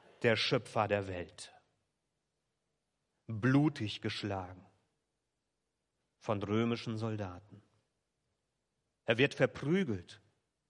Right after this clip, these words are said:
von seinen Geschöpfen, ausgelacht und verspottet von den Menschen, die er aus dem Staub dieser Erde geformt hat.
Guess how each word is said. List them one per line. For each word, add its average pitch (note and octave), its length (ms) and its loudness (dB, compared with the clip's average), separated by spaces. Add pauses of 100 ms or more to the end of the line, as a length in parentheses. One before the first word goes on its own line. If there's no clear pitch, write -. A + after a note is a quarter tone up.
(260)
von A#2 260 -4
seinen C3 500 0
Geschöpfen, - 600 -8 (1300)
ausgelacht D3 880 6
und B2+ 120 -2
verspottet C3 800 -2 (760)
von A2+ 160 -6
den G#2+ 260 0
Menschen, D3+ 720 -2 (480)
die A2 160 -8
er C3 260 0
aus C3 120 -4
dem A2+ 160 -4
Staub - 520 0
dieser C3 260 -4
Erde A2 340 -2
geformt G2+ 480 -8
hat. - 300 -20